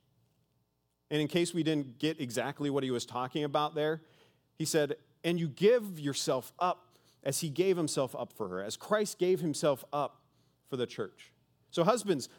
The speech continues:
love your wives. How? As Christ loved the church. And not as you think she deserves to be loved. You love your wife as Christ loved the church.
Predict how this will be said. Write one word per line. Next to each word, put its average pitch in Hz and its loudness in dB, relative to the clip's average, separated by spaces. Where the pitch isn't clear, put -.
love 208 2
your 226 4
wives. 160 -4
How? 120 -2
As 170 2
Christ 214 -2
loved 170 0
the 143 -6
church. - -10
And 156 -2
not 226 4
as 233 0
you 208 -2
think 220 -2
she - -8
deserves 147 -2
to 135 -12
be 101 -10
loved. - -18
You 160 -2
love 185 -2
your 196 2
wife 151 -4
as 123 -8
Christ 175 -4
loved 143 -2
the 120 -6
church. - -14